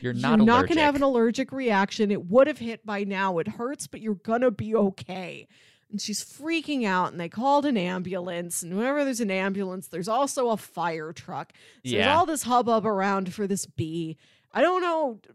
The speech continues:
Speaker 2: if those people ever got their DoorDash meal. I don't know who finished the assignment. But it was really <laughs> distressing, and I felt bad that this all had happened while I'm just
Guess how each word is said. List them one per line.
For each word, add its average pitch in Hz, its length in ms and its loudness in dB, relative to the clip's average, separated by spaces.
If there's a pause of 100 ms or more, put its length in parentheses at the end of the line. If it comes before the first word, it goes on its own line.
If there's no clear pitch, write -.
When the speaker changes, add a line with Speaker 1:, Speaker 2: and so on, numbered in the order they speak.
(440)
Speaker 2:
if 233 160 -8
those 226 360 2
people 262 500 2
ever 226 240 0
got 220 220 -2
their 214 120 -2
DoorDash 196 640 -2
meal. 190 280 -4
I 175 100 -2
don't 214 140 -4
know 220 160 0
who 208 100 -6
finished 208 560 -4
the 240 140 -2
assignment. 180 880 -4 (580)
But 226 100 2
it 214 60 2
was 233 160 0
really 359 380 4
<laughs> 403 40 -10
distressing, 254 840 0
and 226 80 0
I 220 100 2
felt - 360 -6
bad 240 320 2
that 233 100 -10
this 226 160 -4
all 233 220 2
had 240 120 -4
happened 220 360 -2
while 196 240 0
I'm 214 200 0
just 208 320 -8